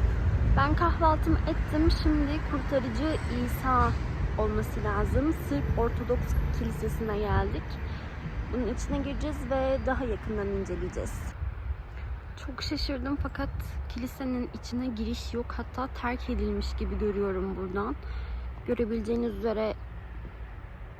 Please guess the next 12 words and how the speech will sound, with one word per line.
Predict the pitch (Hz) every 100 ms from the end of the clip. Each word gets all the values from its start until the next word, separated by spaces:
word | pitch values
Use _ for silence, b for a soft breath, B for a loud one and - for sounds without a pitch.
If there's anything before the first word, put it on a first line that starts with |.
| - - -
kilitli. | 226 - 214 208 233 - - - - - - - - - - - - - - -
Gerçekten | 214 208 220 - 220 226
çok | - 233
şaşırdım. | - 214 220 196 202
Çok | 208 - -
görkemli | 214 - 226 220 208
bir | 202
yapı. | 196 - - 254 - -
Etrafında | 285 - 226 254 262 262 226
dolaşalım | 220 208 220 214
en | 208
azından. | 208 196 214 208 226 262 262